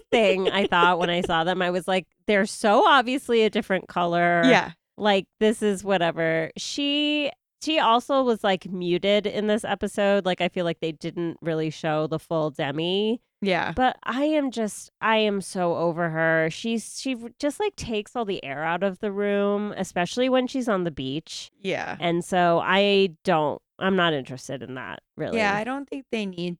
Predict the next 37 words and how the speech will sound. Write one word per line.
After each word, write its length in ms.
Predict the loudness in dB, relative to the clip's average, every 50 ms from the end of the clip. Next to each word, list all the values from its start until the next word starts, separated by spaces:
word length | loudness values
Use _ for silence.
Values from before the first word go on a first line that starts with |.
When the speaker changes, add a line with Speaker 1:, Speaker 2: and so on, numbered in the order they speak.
| _ _
Speaker 1:
to, 320 | -6 -4 -4 -6 -6 -8 -12 -14
to 340 | _ _ _ _ -8 -8
relaunch 600 | -4 -4 -4 -4 -2 -2 0 0 -2 -2 -4 -4 -2
her. 280 | 0 0 0 -2 -4 -10 _ _ -10
I 80 | -8
think 260 | -4 -4 -6 -4 -2
it's, 200 | -4 -4 -4 -6 _ _ _ _ _ -14
I 60 | -10
think 180 | -10 -6 -6
it's 140 | -6 -6 -6
good 240 | _ _ -4 -4 -2
for 220 | 0 -2 -2 -2 -2 _ _ _ _ _ _ 0
both 240 | 0 0 0 -4 -12 _ _
her 500 | -4 -2 -2 -2 -2 -2 -2 -4 -6 -12 _ _
and 120 | -20 _ _
for 100 | _ -10
the 80 | -10 -2
Speaker 2:
Yeah. 140 | -2 0 0 0 -4
Speaker 1:
franchise 580 | -8 -14 _ _ -6 -4 -2 -2 -4 -4 -6 -8 -10
that 100 | -12 -8 _
there's 260 | -10 -10 -10 -14 _
a 220 | _ _ _ _
break. 340 | -8 -4 -2 -2 -2 -2 -4 _ _ _ _
Like, 280 | -6 -6 -6 -8 _ _ _
Speaker 2:
Yeah. 180 | -4 -4 -4 -4
Speaker 1:
I 100 | -8 -16 _ _
was 100 | _ _
happy 240 | 0 0 0 0 -2
to 80 | -6 -6
see 220 | -8 -6 -8 -6
her. 260 | -2 0 0 0 0
She 220 | -2 -6 -8 -10 -10
seemed 320 | -12 _ -8 -8 -8 -8
healthy. 580 | -4 -2 -2 -2 -2 -2 _ 0 0 0 0 -4
She 220 | -6 -10 _ -12
seemed 340 | -12 -10 _ -6 -6 -6 -4
happy. 600 | -2 -2 -2 -2 -2 -4 -8 -10 -10 -12 _ _